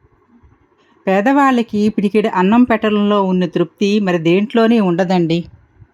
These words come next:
మీరు ఏ దేవుడి గుడికి వెళ్ళండి, ఎక్కడికి వెళ్ళండి,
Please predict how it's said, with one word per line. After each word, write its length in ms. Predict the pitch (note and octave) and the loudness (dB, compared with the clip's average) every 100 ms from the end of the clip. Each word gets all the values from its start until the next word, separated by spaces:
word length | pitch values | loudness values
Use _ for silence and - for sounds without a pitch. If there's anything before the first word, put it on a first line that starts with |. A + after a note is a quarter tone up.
| _ _ - A3 | _ _ -6 -2
మీరు 100 | G#3+ | 0
ఏ 320 | F#3+ G3+ A#3 | 2 2 0
దేవుడి 420 | F3 G#3 A#3+ B3 | 0 2 2 2
గుడికి 280 | A3+ G#3 G#3 | 0 -2 0
వెళ్ళండి, 600 | F#3+ F#3+ F#3 F3+ F#3+ G3+ _ _ - | 0 0 0 0 -2 -4 _ _ -10
ఎక్కడికి 360 | F3+ A3+ A3+ A3+ | -6 -4 -2 0
వెళ్ళండి, 600 | F#3+ F#3 E3+ D#3+ D#3+ | 0 0 0 0 0